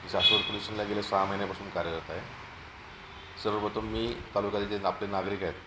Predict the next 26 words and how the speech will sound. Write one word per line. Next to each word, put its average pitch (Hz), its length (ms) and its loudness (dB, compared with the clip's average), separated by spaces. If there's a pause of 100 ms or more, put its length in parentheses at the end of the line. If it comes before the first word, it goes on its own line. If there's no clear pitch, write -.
(380)
त्यांना 95 160 -6
गणेशोत्सव 98 640 -4 (100)
आणि 92 140 -4
आगामी 95 480 0
होणाऱ्या 95 260 -2
ईद, 98 240 -4 (240)
ईद 95 120 -6
संदर्भात 98 420 -2 (480)
शुभेच्छा 95 340 -2
देतो. 82 560 -8
आगामी 113 300 4
येणाऱ्या 117 280 4
गणेशोत्सव 110 480 0
संदर्भात 104 400 2 (680)
शांततेत 101 320 2 (120)
पार 101 140 10
पाडावा, 98 360 6
यासाठी 95 360 2
सासवड 92 360 0
पोलीस 98 220 -6
स्टेशनने 101 420 -2 (100)
यासाठी 95 360 0
पुरेपूर 101 480 -4
नियोजन 196 340 -2
केलेलं 85 340 -2
आहे. 80 100 -2